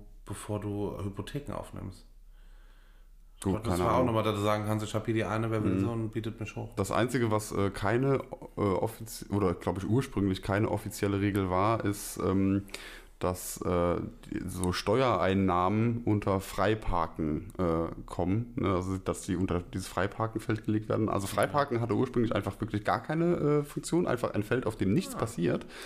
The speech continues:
Speaker 1: Und die Steuern
Speaker 2: Und
Speaker 1: waren weg.
Speaker 2: die Steuern waren weg, genau. Und das ist einfach so, das wird, glaub ich, jetzt, äh, in den offiziellen Regeln auch so als, äh, mögliche Zusatzregel angegeben,
Speaker 1: Ah.
Speaker 2: dass man das eben, äh, dazu nutzen kann. Wer da drauf kommt, kriegt eben
Speaker 1: Macht ja
Speaker 2: dazu
Speaker 1: eigentlich auch Sinn,
Speaker 2: Einnahmen.
Speaker 1: dass du Steuern zahlst und die nirgendwo hingehen oder an die Bank gehen.
Speaker 2: Ja.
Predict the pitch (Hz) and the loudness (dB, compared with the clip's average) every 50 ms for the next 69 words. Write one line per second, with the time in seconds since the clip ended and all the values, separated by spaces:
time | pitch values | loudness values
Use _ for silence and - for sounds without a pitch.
0 | - - - 110 110 107 107 - - 117 117 120 117 120 117 117 113 104 95 - | -12 -6 -4 -2 -2 -2 -2 0 2 2 2 2 0 -2 -4 -4 -4 -4 -6 -6
1 | - - - - - - - - - 117 113 - 135 147 151 156 127 127 131 135 | -8 -12 -16 -18 -20 -20 -6 -2 0 0 2 4 4 4 4 6 4 4 4 4
2 | 131 107 95 - - - - 117 104 92 92 85 90 104 95 120 151 170 156 107 | 4 2 2 0 -2 -4 0 2 4 4 4 4 4 4 4 2 0 0 0 2
3 | 127 127 - 131 113 113 110 107 - 120 117 120 - 113 110 110 - 107 107 107 | 2 2 2 -2 0 0 -2 0 0 -2 -2 2 2 0 0 2 0 0 0 0
4 | - - 107 107 98 104 107 104 98 - 113 117 110 - 113 104 104 104 110 110 | 0 0 2 4 4 4 4 4 2 0 0 -2 -2 0 2 4 4 4 4 4
5 | 110 113 - 104 101 - - 107 98 87 98 98 95 - - 95 98 98 98 104 | 4 4 4 2 0 2 2 2 4 6 6 4 4 4 4 6 6 6 6 6
6 | 107 104 104 104 110 113 123 127 127 110 107 110 110 - - 139 139 127 113 104 | 6 6 8 8 8 6 6 4 2 2 2 2 2 4 4 4 6 6 6 4
7 | - - 107 101 101 98 107 98 92 - - 107 110 107 101 101 107 117 123 123 | 4 4 4 4 6 6 6 4 4 4 4 4 4 4 4 4 2 4 4 4
8 | 113 117 - - 107 101 - 101 - - - 98 98 98 98 98 - - - - | 4 2 2 2 2 2 2 0 -2 0 2 4 4 4 2 2 0 -6 -14 -18
9 | - - - 95 90 90 90 - - 95 - - - 98 101 104 - - 98 92 | -10 -2 0 2 2 2 2 2 0 0 2 2 2 2 2 0 -2 -4 -2 0
10 | 87 92 101 98 98 - - - - 110 107 - - 101 95 - - 101 - 90 | 2 2 4 2 2 -2 -2 0 0 0 2 2 0 -2 0 0 -2 -2 -2 0
11 | 87 95 98 92 92 - - 107 101 98 - 120 101 92 113 107 107 107 95 85 | 0 2 2 2 0 -2 -2 -2 -2 -2 0 0 2 2 2 2 2 0 2 2
12 | 85 - 117 107 98 98 92 - - 101 98 101 104 104 - 110 107 107 107 - | 2 0 0 -2 -2 -4 -6 -4 -4 -4 -4 -4 -4 -4 -2 -2 -2 -2 -2 -2
13 | 110 107 104 101 101 104 104 104 98 98 92 107 110 104 98 95 95 95 95 95 | -4 -4 -2 -2 -2 -2 -4 -4 -4 -4 -4 -4 -4 -4 -4 -4 -4 -4 -4 -4
14 | 98 98 98 - 107 113 113 110 - 98 95 104 117 110 110 110 - | -6 -8 -6 -4 -4 -4 -4 -6 -8 -8 -6 -2 0 2 2 2 0